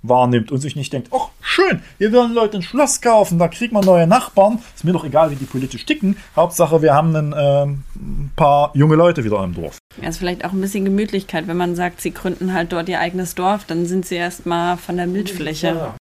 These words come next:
Speaker 1: Soll-, sollen die machen. Und das Dritte ist halt Follow the Money. Wir müssen ganz klar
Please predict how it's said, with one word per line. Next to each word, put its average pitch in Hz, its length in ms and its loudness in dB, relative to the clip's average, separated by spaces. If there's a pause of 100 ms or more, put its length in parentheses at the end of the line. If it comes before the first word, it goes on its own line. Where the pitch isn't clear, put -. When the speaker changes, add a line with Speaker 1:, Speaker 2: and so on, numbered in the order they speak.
Speaker 1:
Soll-, 147 340 -2
sollen 143 180 2
die 135 80 2
machen. 170 200 2
Und 156 100 0
das 151 120 2
Dritte - 260 -4
ist 175 240 -8
halt 180 160 0
Follow 139 320 2
the 180 80 0
Money. 190 460 2
Wir 104 80 -2
müssen 196 560 2
ganz 147 340 0
klar 143 460 0